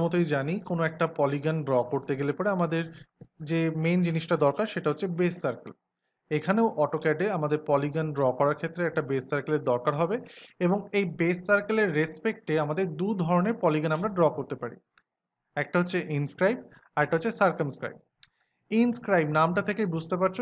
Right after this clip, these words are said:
যে জিনিসটা ভেতরে। হ্যাঁ, বেস সার্কেলের ভেতরে যদি সেই পলিগনটা অবস্থান করে, তাহলে সেটাকে বলে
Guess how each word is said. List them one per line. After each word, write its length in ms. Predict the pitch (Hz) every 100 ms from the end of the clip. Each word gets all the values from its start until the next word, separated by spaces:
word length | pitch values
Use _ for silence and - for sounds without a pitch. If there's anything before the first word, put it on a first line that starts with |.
| 214
যে 60 | 180
জিনিসটা 300 | 151 151 - 160
ভেতরে। 300 | 139 143 117 - _ _ _
হ্যাঁ, 160 | 147 - _ _ _ - 139
বেস 160 | 165 175
সার্কেলের 380 | 214 208 220 220 156
ভেতরে 380 | 135 151 196 208 202
যদি 240 | 180 175 180 180 180
সেই 160 | 175 170 156
পলিগনটা 480 | 139 139 139 135 135
অবস্থান 360 | 123 127 - 165 170
করে, 160 | 180 269 - _ _
তাহলে 160 | 160 165
সেটাকে 220 | 180 160
বলে 100 | 165